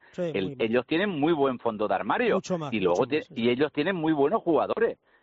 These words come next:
Speaker 2: Y entonces
Speaker 1: Totalmente.
Speaker 2: ahí, ahí hay que tener, hay que tener cuidado. Porque luego hay una
Speaker 1: Totalmente.
Speaker 2: cosa cla-, hay una cosa clara y concisa, Mauri. Vamos a ver, a la final no llega el Antequerano, a la final no llega,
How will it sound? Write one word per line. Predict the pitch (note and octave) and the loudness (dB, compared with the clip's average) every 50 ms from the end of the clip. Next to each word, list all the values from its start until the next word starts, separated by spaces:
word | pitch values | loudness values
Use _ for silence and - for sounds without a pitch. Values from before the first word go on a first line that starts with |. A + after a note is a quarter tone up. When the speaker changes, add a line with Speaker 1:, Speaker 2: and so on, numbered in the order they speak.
| _ | _
Speaker 2:
Y | - F3+ | -6 -6
entonces | F3+ E3 E3 B2 - F#3+ E3 D3+ | -4 -2 0 0 0 0 0 -2
Speaker 1:
Totalmente. | C#3 B2+ F2+ | -2 -2 -4
Speaker 2:
ahí, | F#2 G#2 B2+ C#3+ G3+ G#3+ - _ _ _ _ | -4 0 0 0 0 -2 -6 _ _ _ _
ahí | - E2+ F2+ G2 A2 C3+ | -4 -2 0 0 0 0
hay | D3+ E3 | 0 0
que | C#3+ F3+ | -2 -2
tener, | C#3+ E3+ D#3+ D3+ C#3 A#2 - - - - - | 0 0 0 2 0 0 -2 -8 -12 -12 -6
hay | - C#3 C#3 | -4 -4 -2
que | - E3+ | -2 0
tener | C#3 D#3+ D#3 D3+ C#3 A#2 | 0 0 0 0 0 0
cuidado. | A2 A2+ A2 G#2+ F2 D#2+ D#2+ _ _ _ _ _ _ _ _ - | 0 2 2 2 2 -2 -6 _ _ _ _ _ _ _ _ -2
Porque | C#3+ C#3+ - E3+ F#3 | -2 0 0 0 2
luego | G#3+ A#3 B3+ | 2 4 4
hay | B3 G#3+ | 2 2
una | G3 G3 E3+ | 2 0 -2
Speaker 1:
Totalmente. | D#3+ | -2
Speaker 2:
cosa | F3+ F3 - F3+ - | -2 -2 -2 -2 -2
cla-, | - A2+ A2 - - - F3 E3 | 0 0 -2 -2 -2 -8 -8 -4
hay | - D3 E3 | -4 -2 -2
una | E3+ F3+ F3+ D3 | 0 0 0 0
cosa | D3 E3+ - D#3 C3 | 0 -2 -2 -2 -2
clara | A2+ B2+ C#3+ D#3 F#3 | 0 0 0 0 0
y | C3+ | -2
concisa, | A#2 A2 G2+ - A#2+ A#2 F2+ F#2+ | -2 -4 -4 -2 -4 -2 -2 -2
Mauri. | F#2+ G2 G2 G2 G#2 C#3 | 0 0 0 2 2 2
Vamos | C#3 F3 F#3+ F3+ D#3+ D3 C#3 | 2 2 4 4 4 2 2
a | B2 | 2
ver, | G#2+ G2 - _ _ _ _ - - _ | -2 -4 -8 _ _ _ _ -20 -10 _
a | - A#2 A2 | -2 0 0
la | G#2 G2+ | 0 0
final | - B2+ A#2+ B2 D#3 F#3 G#3 A3+ B3+ _ _ _ _ _ _ _ _ _ _ _ _ _ _ - | 0 2 2 2 2 2 0 -2 -6 _ _ _ _ _ _ _ _ _ _ _ _ _ _ -2
no | B2+ C#3+ | 0 0
llega | D#3 E3 D#3+ D#3+ | 2 2 2 2
el | C#3 | 0
Antequerano, | B2 A2+ G2 A2+ F#2 F#2 G2+ A#2+ D#3 F3 D#3 C#3 C#3+ - - - _ _ _ _ _ _ _ _ _ - | -2 -2 -4 -4 -4 -2 0 0 0 0 0 0 0 -2 -4 -10 _ _ _ _ _ _ _ _ _ -4
a | - G#2+ | -2 0
la | A2 G2+ | 0 0
final | - - B2 D3 E3 F3+ F#3 | 0 0 2 2 2 2 0
no | F3+ E3+ | 0 0
llega, | D#3+ E3 F#3+ F#3+ F#3+ F#3+ G3 F#3 - | 0 2 2 2 2 2 2 0 -2